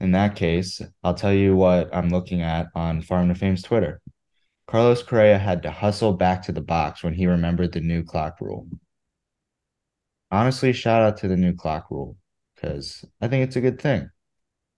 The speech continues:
Now, this next tweet is pretty wild.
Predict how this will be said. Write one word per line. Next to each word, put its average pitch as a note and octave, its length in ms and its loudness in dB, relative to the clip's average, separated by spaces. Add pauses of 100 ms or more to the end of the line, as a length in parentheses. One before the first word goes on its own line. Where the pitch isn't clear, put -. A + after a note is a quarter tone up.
(180)
Now, F#2+ 540 2 (340)
this G2 280 0
next G#2 280 -2
tweet E2 320 -4 (560)
is E2+ 160 -4
pretty A#2+ 220 4
wild. D#2+ 480 0